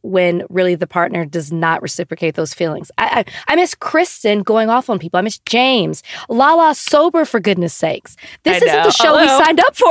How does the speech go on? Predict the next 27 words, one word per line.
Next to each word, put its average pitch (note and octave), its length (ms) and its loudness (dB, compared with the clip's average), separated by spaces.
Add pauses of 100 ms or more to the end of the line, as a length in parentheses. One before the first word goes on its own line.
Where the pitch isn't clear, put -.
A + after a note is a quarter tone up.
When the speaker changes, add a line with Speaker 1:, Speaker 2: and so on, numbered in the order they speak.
(160)
Speaker 1:
originally. - 1300 -2
<laughs> - 60 -4
Speaker 2:
I D4 140 2
know. G#3 400 2
Although C4 220 6
I D4 160 4
do D4+ 280 0
love A#3+ 280 2
sober G#3 340 2
Lala. F3 560 2
I B3+ 80 0
feel D4+ 180 2
like E4+ 120 2
sober F4 340 2
Lala A#3 380 4
is A#3 100 -2
the A#3+ 60 -4
most A3 240 2
rational G3+ 420 2
person G3 340 -2
I've G3+ 140 2
ever F#3 220 0
encountered G3+ 640 -2
in F#3+ 180 -2
life. F3+ 480 -2
Like, F#3+ 220 -4
just - 260 -6